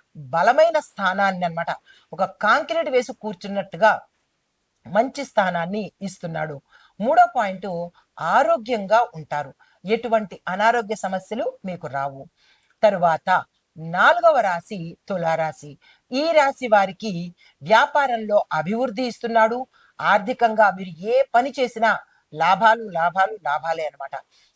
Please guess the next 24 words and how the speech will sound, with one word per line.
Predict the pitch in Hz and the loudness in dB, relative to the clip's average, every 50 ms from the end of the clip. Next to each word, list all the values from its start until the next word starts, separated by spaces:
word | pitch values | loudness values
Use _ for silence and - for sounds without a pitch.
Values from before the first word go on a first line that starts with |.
| _ _ - | _ _ 2
తరువాత | 269 269 233 - 185 180 - 202 170 - - _ 180 | 4 4 6 4 2 2 2 0 0 0 -2 _ -6
మూడో | 214 254 302 330 339 311 302 - | -2 0 4 4 4 4 4 2
పాయింట్ | 220 196 185 170 175 - 220 196 170 170 185 180 - - - - - _ _ | 0 0 0 -2 -4 -6 -6 -6 -6 -8 -8 -12 -14 -20 -20 -20 -20 _ _
కొత్త | - 285 285 285 - - 466 466 - | -2 -2 -2 -2 -6 -8 -6 -4 -4
పెట్టుబడులు | 294 - - 247 233 240 220 220 214 202 175 - - 180 175 | -6 -4 -2 0 0 0 2 0 -2 -4 -6 -8 -10 -4 -2
ఎవరు | - 247 247 - 330 359 | -2 -2 4 4 4 4
పెట్టుకున్నా | - 330 302 - 262 294 277 277 269 | 4 -2 -8 -8 -6 -4 -2 -2 0
సరే, | 269 240 190 180 175 | 0 0 -2 -2 -8
ఉద్యోగస్తులే | 185 175 208 220 220 233 233 - - 233 240 233 | -14 -6 -4 -2 -2 -2 -4 -4 -4 -2 -2 0
కాదు, | 233 226 220 220 220 202 170 - _ _ _ _ _ | 2 2 2 2 0 -6 -12 -16 _ _ _ _ _
వ్యాపారస్తులు | 190 196 190 196 - 214 214 220 220 - - 226 220 | -2 0 0 2 4 4 2 2 2 -2 -4 -4 0
కాదు, | 214 214 208 196 202 170 - - - - _ _ - 233 | 2 2 2 2 0 -8 -14 -14 -20 -20 _ _ -6 -4
చిన్న | 233 254 | -4 -4
చిన్న | - - 254 240 233 214 | -4 -4 -2 2 2 2
గృహిణులు | 170 156 190 196 202 277 277 294 285 285 | 2 0 -6 -6 -4 -4 -2 0 0 -2
కూడా | 277 - 226 220 233 233 208 - - _ _ _ _ _ _ _ _ _ _ _ _ _ _ _ _ _ 175 | 0 2 4 6 6 6 4 2 -4 _ _ _ _ _ _ _ _ _ _ _ _ _ _ _ _ _ -10
మీరు | 202 214 214 | -4 -2 -2
ఏదైనా | 220 214 233 240 240 | 0 0 0 0 0
పెట్టుబడులు | 233 - 208 170 196 214 233 226 240 | 0 0 -2 -4 -2 -2 -2 -2 -2
పెట్టుకున్నా | 226 226 214 - 220 196 233 240 262 294 320 - - - - _ _ _ | -4 -6 -6 -8 -8 -8 -4 -2 0 0 -2 -2 -10 -20 -20 _ _ _
విపరీతమైన | 226 285 - 359 370 359 - 311 302 269 | -4 0 2 2 2 2 2 0 0 4
లాభాలు | 240 214 202 185 180 196 185 180 | 4 4 4 4 2 -2 -4 -4
ఇస్తాడనమాట. | 170 - - _ 175 160 151 160 160 160 160 - 147 | -10 -16 -6 _ -2 -2 -2 -2 -6 -8 -8 -8 -10
కాబట్టి | 143 - _ _ - 180 170 180 175 175 285 302 - - | -12 -12 _ _ 0 2 2 2 -2 -4 -6 -10 -12 -6